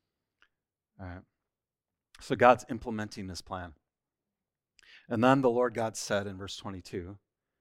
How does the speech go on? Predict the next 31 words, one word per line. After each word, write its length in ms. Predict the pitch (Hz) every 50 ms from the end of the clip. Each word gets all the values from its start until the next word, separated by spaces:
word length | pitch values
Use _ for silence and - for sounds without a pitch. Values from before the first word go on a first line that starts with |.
| _ _ _ _ _ _ _ _ _ _ -
"Behold, 500 | 113 107 - 147 143 127 113 110 117 117
the 80 | 117
man 220 | 107 117 127 131 143
has 140 | 160 151 -
become 340 | 143 135 - 151 139 135
like 240 | 117 104 101 98 -
us, 300 | 113 98 98 95 - -
knowing 200 | 113 104 104 98
good 140 | 98 107 101
and 140 | 110 101 101
evil. 360 | 98 92 82 85 87 95 - _ _ _ _ _ _ _ -
Now, 340 | 107 107 113 120 120 110
lest 360 | 101 101 101 113 120 117 - -
he 80 | 113
reach 260 | 113 135 160 151 -
out 140 | 165 151 147
his 160 | 151 143 -
hand 420 | - 120 113 110 110 110 110 110 - _ _ _ _ _ -
and 100 | 113 104
take 200 | - 139 117 - -
also 320 | 156 170 175 - - 127
of 120 | 113 98 98
the 80 | 107
tree 220 | - - - 135 110
of 120 | 98 90
life 260 | 104 123 147 147 -
and 120 | 123 98 92
eat 200 | 90 92 101 - _ _ _
and 180 | - 98 95 98
live 160 | 104 110 110
forever." 560 | - - 110 - - 104 92 82 80 78 -